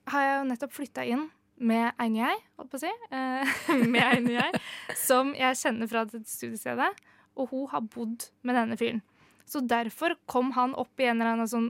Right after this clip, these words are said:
tilfeldig sammenheng. Så jeg bare, "Oi,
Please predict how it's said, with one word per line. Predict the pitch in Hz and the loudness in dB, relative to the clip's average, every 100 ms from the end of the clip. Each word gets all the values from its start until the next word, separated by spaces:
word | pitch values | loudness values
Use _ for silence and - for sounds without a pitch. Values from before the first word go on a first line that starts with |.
| 233 - | -4 -4
tilfeldig | 247 254 - 240 247 226 240 240 | -4 -4 -10 -8 -6 -2 -2 0
sammenheng. | 233 226 226 247 - _ - | 0 2 2 2 0 _ -20
Så | - 285 | -2 0
jeg | 302 | 2
bare, | 359 | 0
"Oi, | 359 539 320 214 | 0 2 2 2